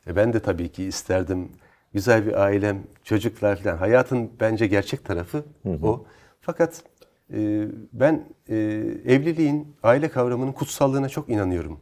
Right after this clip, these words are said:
Speaker 2: Hı hı.
Speaker 1: Yani bunu laf olsun diye yapmak istemedim. Olması gerektiği için yapmak istemedim.
Speaker 2: Hı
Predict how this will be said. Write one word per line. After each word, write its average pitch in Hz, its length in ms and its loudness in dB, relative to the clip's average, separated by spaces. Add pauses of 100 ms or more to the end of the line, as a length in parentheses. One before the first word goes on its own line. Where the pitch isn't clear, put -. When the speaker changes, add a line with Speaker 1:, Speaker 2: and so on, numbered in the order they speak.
(140)
Speaker 2:
Hı 104 60 -4
hı. 80 260 -4
Speaker 1:
Yani 113 280 2
bunu 131 280 2 (540)
laf 160 180 4
olsun 160 320 0
diye 151 80 2
yapmak 160 280 -4
istemedim. 104 480 -2
Olması 127 300 0
gerektiği 135 300 -2
için 131 180 -6
yapmak 131 300 -8
istemedim. 104 460 0
Speaker 2:
Hı - 20 -4